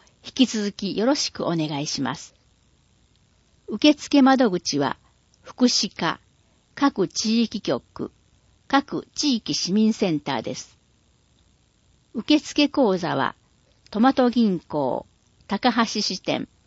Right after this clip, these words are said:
普通一三六零二九二、高橋市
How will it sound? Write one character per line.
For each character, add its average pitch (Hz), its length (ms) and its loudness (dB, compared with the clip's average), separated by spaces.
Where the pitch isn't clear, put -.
普 - 200 -10
通 220 520 -2
一 247 480 -2
三 226 500 0
六 - 440 -4
零 202 360 0
二 226 360 6
九 196 400 0
二、 180 240 -6
高 226 260 0
橋 247 140 0
市 - 420 -4